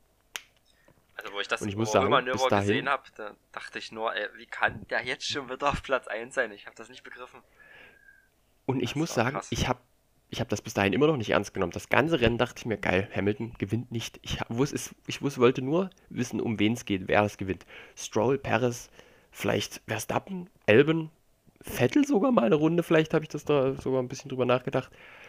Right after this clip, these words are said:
Speaker 2: Und ich hab auch an dem Moment, wo Hamilton Erster war, nicht dran gedacht, dass er das gewinnt, weil ich dachte, „Ja, der muss eh noch in die Box.“ Und dann so Runde für Runde irgendwann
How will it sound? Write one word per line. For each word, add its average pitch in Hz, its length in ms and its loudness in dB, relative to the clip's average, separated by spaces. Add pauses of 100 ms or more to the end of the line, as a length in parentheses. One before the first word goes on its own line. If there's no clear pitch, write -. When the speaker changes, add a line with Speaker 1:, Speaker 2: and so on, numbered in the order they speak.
(260)
Speaker 2:
Und - 80 -2
ich 120 80 0
hab - 160 0
auch - 160 -2
an 127 160 4
dem 135 80 6
Moment, 147 160 4
wo 120 60 6
Hamilton 135 260 4
Erster 185 300 2
war, 131 100 4
nicht 117 160 -4
dran 107 120 2
gedacht, 104 300 0
dass 104 120 -6
er 107 60 2
das 98 140 -2
gewinnt, 95 320 -2
weil - 80 4
ich - 100 -8
dachte, 123 420 -2
„Ja, 104 100 8
der 101 100 6
muss 104 120 0
eh 95 80 4
noch 107 120 4
in 104 80 -2
die 107 60 0
Box.“ - 300 -10 (800)
Und 117 220 2
dann 127 240 10
so 120 120 -4 (240)
Runde 170 300 2
für 147 160 -2
Runde 127 420 2
irgendwann 117 640 2